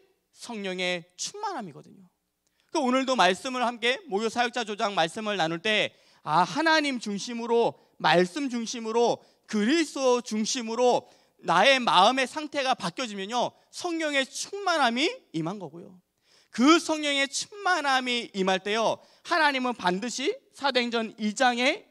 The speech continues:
약속하셨던 것처럼 전도의 문을,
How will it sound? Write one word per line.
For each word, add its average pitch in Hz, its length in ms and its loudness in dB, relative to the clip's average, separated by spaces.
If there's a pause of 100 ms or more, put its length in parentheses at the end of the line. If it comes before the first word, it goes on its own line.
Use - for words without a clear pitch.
약속하셨던 220 640 -2
것처럼 220 440 -2 (460)
전도의 247 640 2
문을, 214 440 0